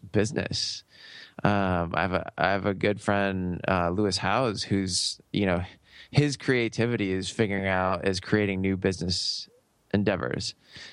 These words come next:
you know, so creativity can, and resonance, resonance can come from any, anything, you know, I,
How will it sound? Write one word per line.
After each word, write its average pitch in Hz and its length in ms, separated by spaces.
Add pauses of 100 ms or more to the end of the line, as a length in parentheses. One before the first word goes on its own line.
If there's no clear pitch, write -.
(120)
you - 80
know, 120 140
so 113 200
creativity 131 560
can, 101 360
and 101 160
resonance, 107 560
resonance 120 500
can 104 160
come 104 320
from 92 540 (1080)
any, 127 380
anything, 120 580 (160)
you 95 80
know, 90 380 (120)
I, 50 80